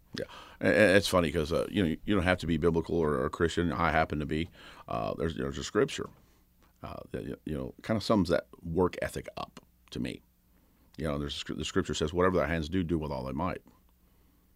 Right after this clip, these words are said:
It didn't say the things you like to do, the things you want to do.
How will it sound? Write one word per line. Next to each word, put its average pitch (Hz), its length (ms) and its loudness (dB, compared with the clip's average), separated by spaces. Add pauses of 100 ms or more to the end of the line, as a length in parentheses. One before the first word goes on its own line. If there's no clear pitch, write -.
(1080)
It 80 40 -2
didn't 113 140 4
say 123 180 4 (260)
the 80 80 -2
things 92 200 4
you 73 80 -2
like 82 220 2
to 76 80 -2
do, 50 260 -6 (1200)
the - 60 -6
things 87 220 2
you 73 60 -6
want 85 240 -2
to - 80 -6
do. 57 160 -6